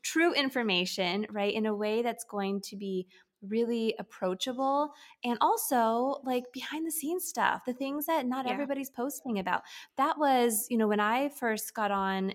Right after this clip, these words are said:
Speaker 1: social media as a licensed therapist, there were not, there were not a lot of therapists doing it. It felt
Speaker 2: Right.
Speaker 1: like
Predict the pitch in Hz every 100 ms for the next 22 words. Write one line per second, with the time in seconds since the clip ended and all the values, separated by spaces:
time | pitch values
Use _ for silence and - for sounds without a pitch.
0 | - - 220 202 202 196 190 190 180 190
1 | 185 180 190 180 185 196 180 - 220 240
2 | 240 175 175 - - - - _ 226 214
3 | 202 190 185 180 175 165 - - - 196
4 | 196 185 180 165 160 165 185 175 165 165
5 | 170 - 170 - - 160 165 - 220 208
6 | 208 175 175 -